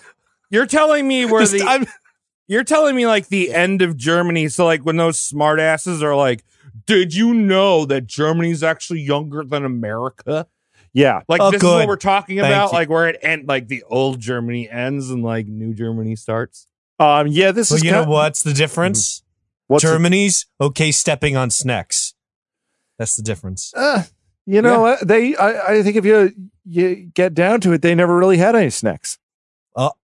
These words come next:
Speaker 1: Dude,
Speaker 3: Fairy
Speaker 2: My
Speaker 3: tale.
Speaker 2: bad.
Speaker 3: Fairy
Speaker 1: In
Speaker 3: tale
Speaker 1: Ger-
Speaker 3: snacks.
Speaker 1: Yeah, don't step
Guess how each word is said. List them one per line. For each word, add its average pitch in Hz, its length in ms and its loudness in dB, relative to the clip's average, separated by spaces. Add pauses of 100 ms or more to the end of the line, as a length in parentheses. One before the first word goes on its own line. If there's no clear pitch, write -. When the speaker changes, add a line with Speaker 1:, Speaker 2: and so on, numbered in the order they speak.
(440)
Speaker 1:
Dude, 165 380 -2
Speaker 3:
Fairy 262 300 4
Speaker 2:
My 269 40 0
Speaker 3:
tale. 175 300 2
Speaker 2:
bad. - 100 -8 (280)
Speaker 3:
Fairy 277 300 4
Speaker 1:
In 170 40 0
Speaker 3:
tale 233 220 4
Speaker 1:
Ger- - 60 2 (500)
Speaker 3:
snacks. - 460 -4 (320)
Speaker 1:
Yeah, 175 140 0 (120)
don't 254 340 2
step 254 480 0